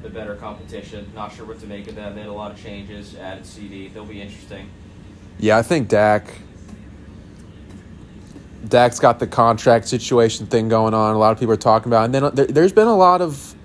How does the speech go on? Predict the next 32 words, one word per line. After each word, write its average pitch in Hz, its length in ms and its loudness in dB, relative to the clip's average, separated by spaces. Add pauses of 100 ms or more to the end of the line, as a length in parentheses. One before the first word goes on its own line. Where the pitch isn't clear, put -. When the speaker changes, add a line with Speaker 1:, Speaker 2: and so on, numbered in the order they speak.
(400)
Speaker 2:
a 131 40 2
lot 185 140 8
of 160 60 4
love 127 360 4
for 117 160 0
Dak 110 400 2
this 110 200 -4
offseason 117 680 2
that 107 360 0
I 113 140 2
just 117 200 -4
think 117 360 -2 (840)
when 127 200 -2
you 160 180 6
look 165 320 6
at, 147 220 8
like, 117 240 2
fantasy 131 640 0
numbers 131 500 2
and 113 120 0
when 120 100 -2
you 151 120 -2
look 196 200 4
at 180 80 4
his 123 140 2
numbers, 143 380 2
they 123 160 4
look 123 400 4 (200)
great 98 460 2 (260)
last 101 400 -2
year. 95 120 0
Like, 101 160 0